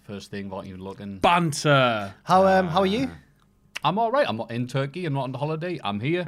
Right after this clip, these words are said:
Speaker 1: I'm happy to be here.
Speaker 3: On that grind.
Speaker 1: On the grind, absolutely.
Speaker 3: Yeah.
Speaker 1: I think everyone's grinding the, the minute, relationship-wise. I mean,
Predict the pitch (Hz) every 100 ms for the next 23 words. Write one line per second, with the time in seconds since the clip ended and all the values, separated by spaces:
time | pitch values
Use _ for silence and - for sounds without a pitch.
0 | - _ - 98 131 151 147 139 151 135
1 | 147 139 135 147 143 127 113 - _ -
2 | 131 151 139 135 127 151 175 143 127 113
3 | 160 117 127 123 127 107 127 131 123 117
4 | - 104 107 143 175 110 104 127 139 127
5 | 143 123 135 156 160 - 104 101 101